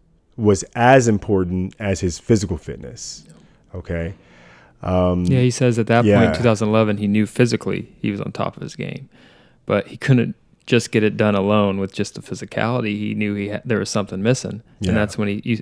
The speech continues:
Speaker 2: you, like you said it, he turned his focus to mental fitness.
Speaker 1: Yeah. Yeah, it, it's, and, um,
Speaker 2: And he used grounding techniques, mindfulness
Speaker 1: Yes.
Speaker 2: techniques like meditation,
Speaker 1: That's
Speaker 2: this
Speaker 1: right.
Speaker 2: Calm app.
Speaker 1: And yeah, I, I must say, um,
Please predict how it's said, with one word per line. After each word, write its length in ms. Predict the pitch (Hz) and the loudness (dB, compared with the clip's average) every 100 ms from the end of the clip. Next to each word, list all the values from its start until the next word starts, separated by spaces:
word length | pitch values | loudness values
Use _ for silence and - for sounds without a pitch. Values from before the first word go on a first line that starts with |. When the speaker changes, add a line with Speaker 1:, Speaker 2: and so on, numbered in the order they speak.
| - | -8
Speaker 2:
you, 280 | 143 123 104 | -10 -10 -10
like 180 | - - | -16 -16
you 60 | 107 | -8
said 220 | - 131 | -2 0
it, 100 | 104 | 0
he 80 | 101 | -2
turned 200 | 110 101 | -4 -4
his 120 | - | -4
focus 460 | 110 107 98 - - | -4 -4 -4 -10 -12
to 280 | - - - | -8 -6 0
mental 240 | 135 117 | 2 2
fitness. 560 | - - - - - - | -2 -6 -8 -12 -14 -6
Speaker 1:
Yeah. 240 | 117 98 80 - - - - - - - _ _ | 0 0 0 -14 -20 -20 -20 -20 -20 -20 _ _
Yeah, 320 | 143 185 95 | 6 6 6
it, 180 | 107 147 127 | 0 -2 -6
it's, 360 | 107 - - - | -6 -8 -10 0
and, 440 | 117 117 113 107 | 2 4 4 4
um, 340 | 110 107 104 | 6 6 4
Speaker 2:
And 120 | 107 110 | 4 4
he 80 | |
used 360 | 110 107 104 - | 4 2 -2 -6
grounding 400 | - 101 101 104 | 0 2 2 0
techniques, 800 | 107 101 107 104 104 - - - | -2 -4 -4 -4 -6 -10 -14 -8
mindfulness 640 | 95 98 101 104 98 - | -6 -2 0 2 0 -2
Speaker 1:
Yes. 140 | 101 | -6
Speaker 2:
techniques 300 | - 104 101 | -6 -8 -8
like 140 | 98 101 | -10 -6
meditation, 580 | 98 98 - 104 - 101 | -6 -6 -6 -6 -4 -4
Speaker 1:
That's 140 | 95 | -2
Speaker 2:
this 80 | 101 | -2
Speaker 1:
right. 100 | 95 | -2
Speaker 2:
Calm 320 | 104 104 104 | -2 -2 -2
app. 340 | 107 110 - - _ _ - | -4 -6 -8 -18 _ _ -2
Speaker 1:
And 160 | 120 113 | 2 6
yeah, 420 | 131 117 98 - | 8 8 4 0
I, 320 | 123 120 117 - | 4 6 6 2
I 80 | 117 | 2
must 280 | 123 107 - | 4 2 2
say, 460 | 117 107 92 90 - | 4 4 4 0 -4
um, 680 | 101 95 95 92 92 156 | -2 0 0 -2 -6 -12